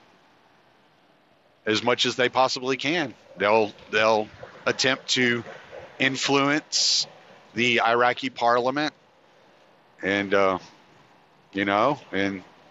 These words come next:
they might have had a little bit of the, a little bit of influence whenever it came to the election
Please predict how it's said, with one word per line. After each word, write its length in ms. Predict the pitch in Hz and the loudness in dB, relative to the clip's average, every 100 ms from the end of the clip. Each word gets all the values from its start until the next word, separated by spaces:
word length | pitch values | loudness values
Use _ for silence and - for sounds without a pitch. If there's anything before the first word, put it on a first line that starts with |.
| _ | _
they 160 | 92 104 | -2 0
might 240 | 113 117 | 2 2
have 160 | 127 120 _ | 2 -2 _
had 440 | - 113 127 131 123 _ _ _ _ | -6 0 0 0 -4 _ _ _ _
a 60 | 131 | 2
little 240 | 123 120 | 4 4
bit 200 | 120 123 | 4 4
of 200 | 123 113 | 4 2
the, 280 | 113 113 95 - - | 2 2 2 -4 -6
a 60 | 107 | 0
little 200 | 120 120 | 2 2
bit 120 | 120 | 2
of 80 | 117 | 0
influence 640 | 127 127 135 143 139 - | -2 0 0 2 0 -2
whenever 320 | 123 123 120 | 0 2 2
it 80 | 120 | 0
came 220 | - 127 | 0 -2
to 120 | 123 123 | -2 0
the 140 | 120 | 2
election 640 | 110 113 117 - 131 123 | 4 2 0 -2 -4 -8